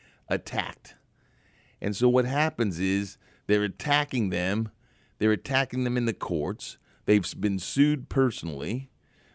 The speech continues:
they are basically defending themselves by trying to def-, you know, put in the evidence which shows that what they were saying was not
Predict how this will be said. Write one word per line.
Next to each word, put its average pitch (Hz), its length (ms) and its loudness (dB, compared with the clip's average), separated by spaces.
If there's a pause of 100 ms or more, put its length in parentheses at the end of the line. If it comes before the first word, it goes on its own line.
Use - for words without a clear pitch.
(100)
they 107 180 4
are 104 140 2
basically 113 480 2
defending 135 600 2
themselves 98 520 0
by 98 160 -2
trying 110 360 -2
to 95 240 -6 (260)
def-, 87 320 -4 (260)
you 110 220 4
know, 104 80 8
put 135 320 4
in 123 160 4
the 113 200 2
evidence 113 560 4
which 104 160 4
shows 120 360 8
that 98 140 2
what 113 220 0
they 110 100 2
were 101 160 0
saying 117 580 2
was 98 200 0
not 104 340 0